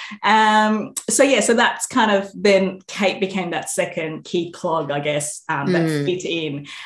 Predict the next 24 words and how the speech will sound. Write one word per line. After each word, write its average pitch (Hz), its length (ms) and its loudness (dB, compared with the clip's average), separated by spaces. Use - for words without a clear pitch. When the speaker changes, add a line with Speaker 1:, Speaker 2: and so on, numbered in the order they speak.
Speaker 1:
Um, 160 460 -2
and, 165 320 -2
and 160 240 -4
when 185 100 2
I 185 60 0
started 190 440 2
writing, 175 760 0
I 170 80 0
guess 170 500 -2
almost 196 720 4
instinctively, 208 720 2
that's - 280 -2
what 160 140 -2
came 165 260 -6
out. 147 160 -4
It's 151 160 -6
all 180 200 0
the 175 100 -4
stuff 170 240 -4
that 160 100 -4
I 160 80 0
was 156 100 -2
processing. 156 680 -4
Um, 147 600 -2